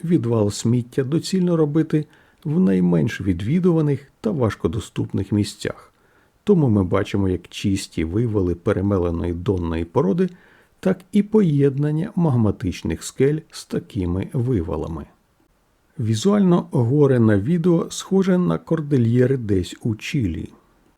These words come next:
В такому разі спершу виробляли басейн Тихого океану, а другим етапом Атлантику та Індійський.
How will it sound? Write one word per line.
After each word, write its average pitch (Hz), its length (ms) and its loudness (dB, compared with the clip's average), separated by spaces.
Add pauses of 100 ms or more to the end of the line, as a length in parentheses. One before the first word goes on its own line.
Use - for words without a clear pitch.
(460)
В 117 260 -6
такому 147 480 2
разі 113 500 0
спершу - 520 -2
виробляли 95 560 0
басейн 107 520 -2 (160)
Тихого - 560 -2
океану, 85 500 -2 (400)
а 190 120 -2
другим 170 380 4
етапом 165 540 0
Атлантику 139 800 -2
та 165 280 -4
Індійський. 98 800 0